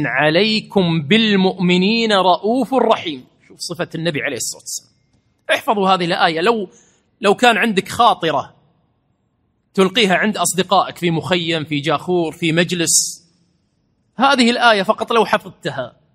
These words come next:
وعرفت معناها المرتبط بكتاب التوحيد لكفى في ثلاث دقائق أو خمس دقائق. والله يا أخوان، بعض الأ-، احفظ فقط خاطرة واحدة إذا لم تستطع.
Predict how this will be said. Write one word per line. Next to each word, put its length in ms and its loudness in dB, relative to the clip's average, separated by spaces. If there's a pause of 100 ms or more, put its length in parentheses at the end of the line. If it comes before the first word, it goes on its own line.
(880)
وعرفت 600 0
معناها 500 2
المرتبط 800 0 (120)
بكتاب 460 2
التوحيد 580 0
لكفى 400 0
في 160 2
ثلاث 240 2
دقائق 460 0
أو 60 -2
خمس 300 -2
دقائق. 480 -6 (840)
والله 180 6
يا 60 6
أخوان، 360 -2
بعض 240 -2
الأ-، 200 -2 (420)
احفظ 240 0
فقط 300 -2
خاطرة 400 4
واحدة 380 0
إذا 360 4
لم 140 0
تستطع. 420 -12